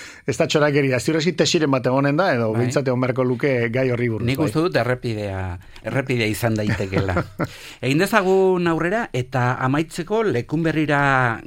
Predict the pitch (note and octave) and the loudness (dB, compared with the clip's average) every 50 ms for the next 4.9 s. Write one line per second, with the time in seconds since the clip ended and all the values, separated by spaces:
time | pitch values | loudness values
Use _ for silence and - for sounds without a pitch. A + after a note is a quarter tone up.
0 | - - A2+ A2 A#2+ A#2+ B2 C3+ C#3+ D3 D#3 D#3 C#3 - - C#3 A#2+ A#2+ A#2 A2 | -16 -16 -10 -8 -4 -4 -2 -2 -2 -2 -4 -4 -6 -6 -6 -6 -4 -4 -4 -2
1 | - C3+ D3+ E3 F3 F#3 F#3 - - - C3 B2 B2 B2+ B2 A#2+ B2 B2+ C3 B2+ | -2 0 0 2 0 0 0 -2 -4 -4 -2 0 2 2 2 2 2 0 0 2
2 | B2 B2 A#2+ A#2+ B2 C#3+ D#3 D#3 D3+ D3+ D3+ D#3+ E3+ E3 E3+ E3 - - - - | 2 2 2 0 0 -2 -2 0 -2 -2 -2 -2 -4 -4 -4 -8 -10 -12 -20 -20
3 | _ _ _ - - - - G#2 F#2+ F#2 F#2+ A2+ A2+ A2 - - C3 B2+ B2 A#2+ | _ _ _ -10 -10 -8 -10 -10 -10 -10 -8 -8 -10 -8 -6 -6 -4 -2 -2 -2
4 | A#2 A#2 A2 A2 A2 G#2 A#2+ G2 G#2 G2+ F#2+ A2 B2 C3+ - - C#3 A#2 | -2 -2 -2 -4 -4 -6 -6 -6 -4 -6 -6 -6 -6 -8 -6 -6 -6 -6